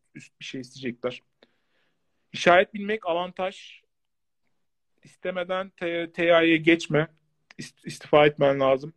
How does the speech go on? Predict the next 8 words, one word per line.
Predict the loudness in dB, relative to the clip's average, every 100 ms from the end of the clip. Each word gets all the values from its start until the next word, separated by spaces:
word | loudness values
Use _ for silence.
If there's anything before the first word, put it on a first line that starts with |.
| _
Sigortana | _ -4 -4 -4 -10
bakacaklar. | -14 -10 -10 -8 -12 -12 _ _ _ _ _ 4
Ortalama | 4 4 -4 -6 -8
bir | -16
firma | -14 -14
kaç | -12 -14 -14
kişiye | -20 -16 -14 -14 -16 _ _ _ _ _ _ _ _ _ _ _ _ _ _ _ _ -14
ha, | -8 -8 -10